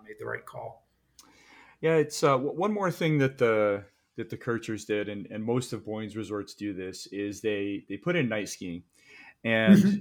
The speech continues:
Speaker 2: and I'm not sure if they put in night skiing, Crystal, if you just had it, but it's there. Uh, and the way that Dana Bowen, um, over at Sunday River explained it to me is that Boyne basically came in and said, "Look,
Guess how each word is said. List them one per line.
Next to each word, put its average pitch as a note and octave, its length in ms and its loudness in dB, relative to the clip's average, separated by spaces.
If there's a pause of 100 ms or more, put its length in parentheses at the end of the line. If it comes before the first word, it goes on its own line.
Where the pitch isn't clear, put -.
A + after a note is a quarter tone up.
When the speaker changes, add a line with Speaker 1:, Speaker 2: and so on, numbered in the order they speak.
(120)
Speaker 2:
and A2 120 2
I'm D3+ 100 4
not D#3 160 4
sure D3 160 8
if C3 100 4
they A#2+ 120 4
put A#2+ 180 0
in A#2+ 180 0
night A#2 160 -2
skiing, A2 240 -6
Crystal, A2 280 -4
if G#2+ 100 -6
you G2+ 80 -8
just G2 180 -10
had G2+ 220 -4
it, G2 180 -4
but F#2 140 -2
it's G2+ 180 -4
there. E2 240 -6 (480)
Uh, G2 300 0
and A#2+ 160 2
the C#3+ 80 2
way F3+ 180 6
that E3 240 4
Dana C3 220 4
Bowen, A2+ 500 0 (120)
um, G#2 240 -6
over G#2 240 -6
at G2 60 -14
Sunday F#2+ 220 -8
River A#2+ 280 0
explained G#2 320 -6
it F#2 100 -10
to G#2 140 -10
me G2 240 -12 (360)
is G#2 380 -4
that G#2 240 -2
Boyne E3+ 240 -4
basically C3+ 320 2
came B2 180 -4
in B2+ 60 0
and B2 80 -6
said, A#2 160 -2
"Look, A#2 240 0